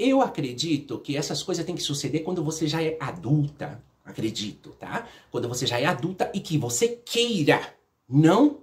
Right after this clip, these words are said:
que você seja pegada à força e essas coisas, como aconteceu comigo, tá, gente? Mas a minha época era diferente. A minha época,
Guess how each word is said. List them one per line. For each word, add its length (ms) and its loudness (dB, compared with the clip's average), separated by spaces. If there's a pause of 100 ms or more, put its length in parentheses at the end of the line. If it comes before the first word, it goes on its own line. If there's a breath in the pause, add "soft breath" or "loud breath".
que 180 -6
você 260 -6
seja 340 -2
pegada 320 -4
à 60 -6
força 460 -2
e 40 -2
essas 280 -4
coisas, 300 -6
como 140 -4
aconteceu 420 -8
comigo, 440 -2
tá, 220 -10
gente? 440 -4 (400 loud breath)
Mas 360 -4
a 80 0
minha 220 0
época 280 -2
era 80 0
diferente. 580 -2
A 40 -6
minha 180 -4
época, 440 -2